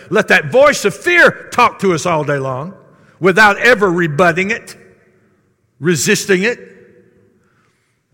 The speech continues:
then we're gonna open, open the door to that fear, which will destroy our faith and keep us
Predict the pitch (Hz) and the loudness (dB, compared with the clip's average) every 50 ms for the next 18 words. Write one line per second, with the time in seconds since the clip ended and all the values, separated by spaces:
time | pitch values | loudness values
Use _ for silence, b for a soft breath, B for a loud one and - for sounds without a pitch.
0 | _ - 160 196 190 202 240 269 254 247 226 208 202 - 220 226 - 208 214 208 | _ -4 0 0 0 2 2 0 2 2 0 0 0 0 0 0 0 0 -4 -4
1 | - 233 220 - 208 208 196 196 190 180 262 262 262 196 196 196 190 202 185 190 | -2 -2 -2 -2 -2 -2 -4 -2 0 2 4 4 4 4 2 0 0 0 0 -2
2 | - - 294 277 247 196 202 208 - - 185 156 - B B B B B B B | -4 -2 0 2 2 2 0 -2 -2 -4 -6 -6 -8 B B B B B B B
3 | B B B B B B - 156 180 - - - - 247 277 285 285 269 247 226 | B B B B B B -6 -6 -4 -4 -4 -4 -2 0 2 2 4 4 4 4
4 | 180 - - 247 247 254 262 269 262 - 202 190 175 - - - - 202 202 - | 2 0 -2 0 2 2 2 2 0 -2 -4 -4 -4 -6 -4 -2 0 0 0 2
5 | - 254 233 - - - - | 0 0 0 0 -4 -12 -14